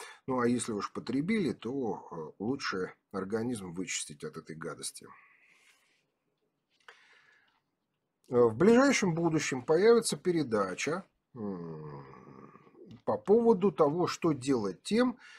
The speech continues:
кто по незнанию или по слу-, случайности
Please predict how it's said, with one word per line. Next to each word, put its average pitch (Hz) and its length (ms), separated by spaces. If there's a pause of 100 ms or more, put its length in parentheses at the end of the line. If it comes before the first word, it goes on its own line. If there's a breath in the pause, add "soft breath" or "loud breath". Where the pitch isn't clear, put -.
(200 loud breath)
кто 240 340
по - 140
незнанию 135 960
или 127 560 (400 loud breath)
по 117 200
слу-, - 320
случайности 160 1000